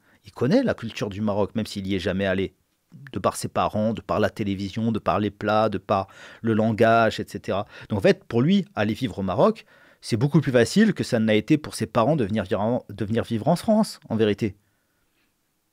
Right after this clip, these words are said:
C'est beaucoup plus simple. Le, le, le décalage pour ses parents a été, quand ils sont venus en France, a été beaucoup plus dur que si lui devait retourner au Maroc. C'est une évidence.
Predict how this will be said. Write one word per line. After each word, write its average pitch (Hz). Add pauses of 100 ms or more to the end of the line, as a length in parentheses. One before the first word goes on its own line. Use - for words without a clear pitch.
(320)
C'est -
beaucoup 151
plus 151
simple. - (1080)
Le, 87
le, 85
le 98
décalage 147 (480)
pour 110
ses 110
parents 143
a 113
été, 107 (360)
quand 110
ils 107
sont 113
venus 110
en 104
France, 214
a 90
été 92
beaucoup 110
plus 101
dur 123
que 95
si -
lui 123
devait 87
retourner 98
au 92
Maroc. 117
C'est -
une 85
évidence. 104